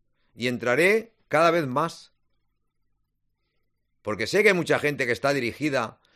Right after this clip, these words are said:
para intentar pervertir, por ejemplo, el Twitch. No tanto en los programas de radio. Pero el Twitch. Inventan unos relatos tremendos. Y hay que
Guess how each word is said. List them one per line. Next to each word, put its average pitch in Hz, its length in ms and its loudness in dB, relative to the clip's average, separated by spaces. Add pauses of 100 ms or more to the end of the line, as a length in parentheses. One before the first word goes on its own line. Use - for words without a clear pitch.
(160)
para 120 200 0
intentar 117 580 -2
pervertir, 117 800 0
por 110 140 -2
ejemplo, 117 340 -4
el 98 120 -6
Twitch. 110 440 -10 (840)
No 175 200 0
tanto 110 400 0
en 95 80 -4
los 95 100 -4
programas 98 280 -6
de 87 100 -6
radio. 80 340 -12 (1120)
Pero 113 160 0
el 104 100 -4
Twitch. - 460 -2 (1700)
Inventan 135 500 -4
unos 143 200 0
relatos 139 460 0
tremendos. 104 680 -10 (580)
Y 90 60 -14
hay 90 140 -10
que 87 640 -8